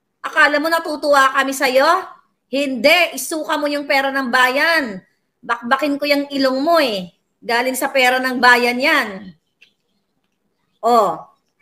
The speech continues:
ang sabi ni Davila,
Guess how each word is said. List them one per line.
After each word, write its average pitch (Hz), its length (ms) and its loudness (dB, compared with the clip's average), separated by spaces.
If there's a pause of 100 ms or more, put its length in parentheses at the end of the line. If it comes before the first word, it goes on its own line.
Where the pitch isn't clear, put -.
(580)
ang 262 160 -6
sabi 294 320 2
ni 302 180 -2 (800)
Davila, 247 640 2